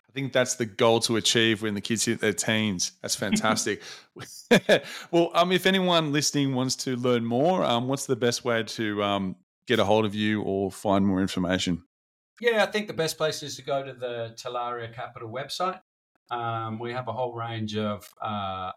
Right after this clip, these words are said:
Speaker 2: articles, insights, things that we've published there. It gives you a bit of background to the team and the individuals and our strategy and returns if, if you were interested. So I think that's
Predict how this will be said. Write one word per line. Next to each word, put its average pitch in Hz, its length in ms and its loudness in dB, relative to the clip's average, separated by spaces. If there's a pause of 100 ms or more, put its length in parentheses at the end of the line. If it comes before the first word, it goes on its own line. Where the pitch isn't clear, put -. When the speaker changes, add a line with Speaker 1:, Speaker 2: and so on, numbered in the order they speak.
Speaker 2:
articles, 156 460 -2
insights, 143 560 -8
things 127 200 -12
that - 80 -20
we've - 120 -16
published - 360 -12
there. 127 180 -6
It 120 100 -12
gives 117 160 -20
you 113 80 -10
a 107 40 -12
bit 110 140 -10
of 107 80 -10
background 113 500 -8
to 107 260 -6 (100)
the - 140 -20
team 143 300 -6
and 113 100 -6
the 113 60 -8
individuals 117 540 -10
and 110 100 -14
our 107 80 -6
strategy 123 460 -6
and 104 200 -6
returns - 420 -12
if, - 80 -20 (120)
if - 140 -20
you 127 80 -12
were 156 200 0
interested. 147 380 -12
So 143 100 0
I 143 40 0
think 160 180 -8
that's - 260 -8